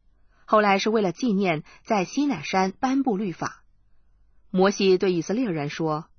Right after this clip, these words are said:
：“你也要纪念你在埃及做过奴仆，你要遵守，你要谨守遵行这些律例。”最后一个节期是住棚节，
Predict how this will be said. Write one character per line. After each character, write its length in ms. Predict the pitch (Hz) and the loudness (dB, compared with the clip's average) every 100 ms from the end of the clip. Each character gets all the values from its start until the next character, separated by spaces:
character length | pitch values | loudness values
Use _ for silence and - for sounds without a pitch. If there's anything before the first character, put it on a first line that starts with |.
| _ _ _ _ _ - | _ _ _ _ _ -2
：“你 140 | 226 | 2
也 160 | 311 226 | 2 2
要 180 | 233 196 | 0 -6
纪 300 | - 285 202 | -2 0 0
念 300 | 196 151 - - | 0 -4 -6 -2
你 160 | 196 | 0
在 100 | 196 | 0
埃 300 | 196 - 269 | -6 -4 -2
及 260 | 262 165 160 | -2 -4 -4
做 280 | - 320 208 | -2 -2 -2
过 120 | 175 | -4
奴 220 | 151 151 | -6 -8
仆， 240 | 202 147 - _ _ _ _ _ _ _ | -8 -10 -12 _ _ _ _ _ _ _
你 140 | 214 233 | 0 2
要 160 | 262 | 2
遵 280 | 214 320 330 | 0 2 2
守， 340 | - 175 - - _ _ _ _ _ - | 2 2 0 -4 _ _ _ _ _ -2
你 120 | 202 | 2
要 200 | 277 247 | 2 0
谨 340 | - 180 196 | 0 0 0
守 300 | 285 190 139 - | 2 2 0 0
遵 260 | 302 302 | 0 0
行 300 | 294 165 151 - | 0 -2 -4 -6
这 120 | - | -4
些 160 | 269 185 | -4 -2
律 220 | 190 220 | -2 -2
例。” 240 | 165 156 - _ _ _ _ _ _ _ _ _ _ - | -2 -6 -8 _ _ _ _ _ _ _ _ _ _ 0
最 180 | 392 | 2
后 140 | 302 247 | 4 2
一 80 | 208 | 0
个 100 | 196 | -2
节 220 | 175 156 | -2 -4
期 320 | - 190 - | -2 -2 -2
是 220 | - 247 202 | -4 -4 0
住 240 | 359 277 | 2 0
棚 220 | - 156 | 0 -10
节， 320 | 160 147 143 | -6 -6 -8